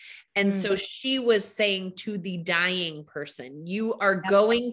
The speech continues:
Speaker 1: to experience these things." Even she was not trying to imply that they were linear. That's the, like, work ethic from your bootstraps. We can, you know, kick the shit out of plan B. Like, that's,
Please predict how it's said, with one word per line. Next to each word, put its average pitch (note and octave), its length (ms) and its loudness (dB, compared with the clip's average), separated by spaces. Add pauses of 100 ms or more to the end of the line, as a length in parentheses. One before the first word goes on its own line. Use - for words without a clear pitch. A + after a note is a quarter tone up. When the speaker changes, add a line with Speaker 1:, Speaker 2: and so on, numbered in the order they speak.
Speaker 1:
to G#3 120 -2
experience F3+ 880 -6
these F3 380 -8
things." C#3 400 -10 (720)
Even D#4 320 2
she D4 560 2 (260)
was G#3 260 0
not A#3 280 2
trying G#3 280 0
to G3 120 -4
imply F3+ 380 -2
that F3 180 -4
they G3 100 4
were E3 160 -2
linear. D#3+ 760 -6
That's A#3 460 2
the, A#3+ 120 4
like, F3 500 0 (540)
work G#3 500 2
ethic A3+ 460 2 (360)
from B3 200 2
your A#3+ 100 6
bootstraps. G#3 840 -2
We A3 300 0
can, G#3 540 -2
you G3+ 100 -2
know, F#3+ 260 2
kick C4 260 -2
the B3 80 4
shit A#3 260 2
out A3 160 4
of G#3+ 160 -4
plan A3 420 0
B. G3+ 320 2
Like, F#3+ 300 0 (440)
that's, B3+ 480 2